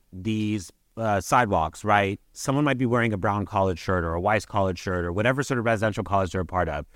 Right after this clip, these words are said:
or you might recognize them from, from, uh, one of your classes. But it's really hard to know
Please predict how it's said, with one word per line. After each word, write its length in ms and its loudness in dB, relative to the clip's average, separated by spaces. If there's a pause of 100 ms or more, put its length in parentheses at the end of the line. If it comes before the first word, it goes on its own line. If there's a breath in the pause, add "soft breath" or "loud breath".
(180 soft breath)
or 60 -2
you 80 2
might 100 4
recognize 460 2
them 160 2
from, 320 0 (240)
from, 320 2
uh, 260 2
one 160 0
of 80 -2
your 100 0
classes. 520 -2 (420)
But 80 0
it's 140 0
really 240 0
hard 320 4
to 80 2
know 520 0